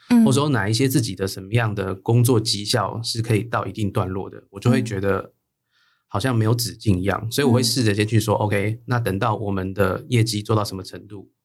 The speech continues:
Speaker 2: 或做不到什么程度，在几月几号之前，我们就要把它停掉。
Speaker 1: 哦，
Speaker 2: 从那个时候开始，我就认为说，这个就是以前我们说的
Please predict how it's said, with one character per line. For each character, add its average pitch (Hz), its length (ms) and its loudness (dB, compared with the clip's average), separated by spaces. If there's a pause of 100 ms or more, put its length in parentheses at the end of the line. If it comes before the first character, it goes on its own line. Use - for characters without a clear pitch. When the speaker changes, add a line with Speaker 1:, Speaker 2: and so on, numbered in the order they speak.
Speaker 2:
或 131 100 2
做 143 220 2
不 123 60 2
到 131 120 2
什 113 120 -4
么 98 80 -4
程 98 200 -6
度， 107 160 4
在 117 140 0
几 101 120 -4
月 107 100 4
几 104 120 -2
号 104 140 0
之 101 100 -4
前， 92 240 -8
我 95 60 -20
们 92 100 -18
就 101 120 -2
要 104 80 0
把 95 100 -4
它 95 80 -2
停 90 240 -12
掉。 - 160 -20 (480)
Speaker 1:
哦， 226 260 8
Speaker 2:
从 135 200 2
那 185 80 2
个 143 80 2
时 120 100 0
候 123 80 4
开 117 180 -2
始， 113 140 -2
我 90 80 -4
就 101 80 -2
认 107 180 4
为 95 120 -4
说， 95 200 -12
这 160 120 -12
个 147 80 2
就 127 80 4
是 131 160 4
以 107 120 0
前 95 220 -4
我 95 80 -2
们 95 160 -10
说 107 220 2
的 104 300 2